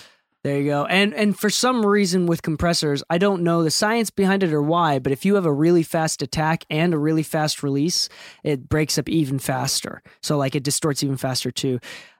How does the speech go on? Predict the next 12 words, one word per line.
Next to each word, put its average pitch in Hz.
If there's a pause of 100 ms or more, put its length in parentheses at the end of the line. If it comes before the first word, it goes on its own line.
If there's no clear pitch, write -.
Um, 165
it 170
just 170
is 156
unable 170
to 151
handle 139
it -
for -
some 131
reason. 117
Anyway, 185